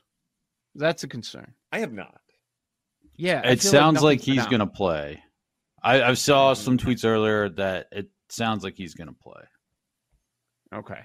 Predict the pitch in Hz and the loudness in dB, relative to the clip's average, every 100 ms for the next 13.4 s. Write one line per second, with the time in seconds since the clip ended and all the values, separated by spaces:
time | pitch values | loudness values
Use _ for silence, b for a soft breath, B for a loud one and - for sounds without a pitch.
0 | - 143 - 113 76 - _ _ _ _ | -10 -10 -8 -12 -12 -18 _ _ _ _
1 | _ _ _ - 131 131 - - - 76 | _ _ _ -12 -10 -10 -14 -18 -16 -14
2 | 78 60 87 - _ _ _ _ _ _ | -16 -18 -20 -20 _ _ _ _ _ _
3 | _ _ _ _ _ _ _ _ 107 - | _ _ _ _ _ _ _ _ -16 -14
4 | 57 _ _ _ _ _ _ _ _ _ | -20 _ _ _ _ _ _ _ _ _
5 | - 90 165 160 190 170 165 160 151 151 | -20 -12 -10 -4 -2 -2 -2 0 4 4
6 | 127 123 156 160 165 143 151 151 151 143 | 2 -2 -2 -2 -6 -6 -6 -4 -4 -2
7 | 139 135 _ _ - 143 151 156 139 156 | -4 -6 _ _ -10 -6 -6 -8 -8 -4
8 | 151 147 143 143 139 165 _ _ _ - | -2 -2 -6 -8 -10 -16 _ _ _ -10
9 | 143 151 143 139 127 110 117 107 104 101 | -6 -6 -2 -2 -4 -8 -10 -10 -10 -12
10 | - 101 98 82 95 - 110 107 104 b | -14 -14 -14 -16 -18 -10 -8 -6 -10 b
11 | b b 143 160 175 185 185 165 147 165 | b b -4 0 0 0 -2 -4 -6 -6
12 | 156 151 160 170 - - - - 139 135 | -4 -6 -6 -8 -8 -14 -14 -10 -8 -10
13 | - 107 104 104 | -12 -12 -12 -16